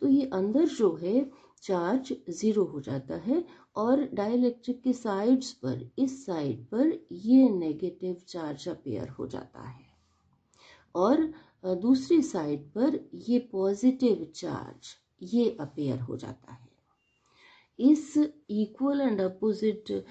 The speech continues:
अ, charge के वजह से, positive और negative charges की वजह से एक electric फील्ड सेटअप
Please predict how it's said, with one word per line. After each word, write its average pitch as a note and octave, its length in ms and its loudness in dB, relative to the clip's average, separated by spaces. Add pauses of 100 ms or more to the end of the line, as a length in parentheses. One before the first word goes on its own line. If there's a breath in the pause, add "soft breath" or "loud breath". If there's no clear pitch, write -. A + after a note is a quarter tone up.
(240 loud breath)
अ, E3 180 -4
charge F#3+ 460 -2
के - 180 -10
वजह B2+ 340 -4
से, G3+ 260 0
positive D#3+ 640 -6
और D3 60 -10
negative D3+ 460 -6
charges C3 520 -8
की A#2 120 -10
वजह A2+ 300 -8
से C4 400 4 (340 loud breath)
एक G3 220 -4
electric F#3 580 0 (520)
फील्ड C4+ 400 4
सेटअप E3 500 -4